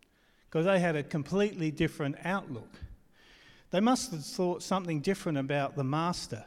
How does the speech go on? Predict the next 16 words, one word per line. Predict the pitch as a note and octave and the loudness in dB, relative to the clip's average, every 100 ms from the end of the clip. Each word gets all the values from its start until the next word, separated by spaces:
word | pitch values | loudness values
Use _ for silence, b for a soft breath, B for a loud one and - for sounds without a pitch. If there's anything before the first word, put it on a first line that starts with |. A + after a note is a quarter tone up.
| - | -8
because | D3 - D#3+ | -6 -2 -2
they | D#3+ | 0
weren't | C3+ E3+ A3 | 2 2 0
afraid | G#3+ - B2 A#2+ C3 | -2 -4 -2 -2 -2
and | |
they | C#3 F3+ | -2 -2
just | C#3+ - | -6 -4
went | D#3 G#3 | -4 -4
for | - A2 | -8 -10
it. | - - _ - b b b - | -10 -20 _ -20 b b b -6
They | D3 | -2
invested | C3 B2+ F3 - D#3 C3+ | -2 -2 -4 -4 -6 -4
theirs | C#3 D#3 D3 | -2 -2 -2
and | C3+ | -4
they | B2+ | -6
got, | B2+ C#3 | -6 -6